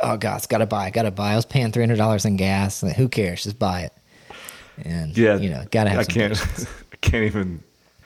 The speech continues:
Speaker 2: think about that again. I mean, I remember
Speaker 1: <laughs>
Speaker 2: the
Speaker 1: It was so
Speaker 2: oh, man, like,
Speaker 1: crazy.
Speaker 2: we should do a year in review, like, of all the shit we did. Um,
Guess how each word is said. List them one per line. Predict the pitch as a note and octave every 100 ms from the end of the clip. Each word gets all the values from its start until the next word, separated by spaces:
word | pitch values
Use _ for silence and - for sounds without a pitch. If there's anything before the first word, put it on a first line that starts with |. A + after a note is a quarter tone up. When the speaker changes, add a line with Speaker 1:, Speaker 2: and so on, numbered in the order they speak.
| _ - -
Speaker 2:
think | A#2+ G#2
about | F#2 E2+ E2
that | F2+
again. | F2 E2 D#2+ C#2 _
I | - F2
mean, | F2 E2 D2 - _ _ _ _ _ _ _ _ _ _ -
I | G2+ B2+
remember | E3+ A#2 A2 G#2 G2 -
Speaker 1:
<laughs> | -
Speaker 2:
the | A2+ A2+ - -
Speaker 1:
It | C#3
was | A#2 -
so | C3
Speaker 2:
oh, | B2+ G2+
man, | F#2 A2 G2
like, |
Speaker 1:
crazy. | G#2 F2+
Speaker 2:
we | D3
should | D3+ C3
do | A#2 G#2
a |
year | G2 A2+ A2+
in | G2
review, | F#2 F2 G2 A#2 G#2+ F#2+
like, | F#2 F2+ F#2+
of | F#2
all | G2 F2+
the |
shit | E2+ - G#2+
we | E2+ F2
did. | G2 G#2 F#2 F2 - _ -
Um, | G2+ F#2+ F2+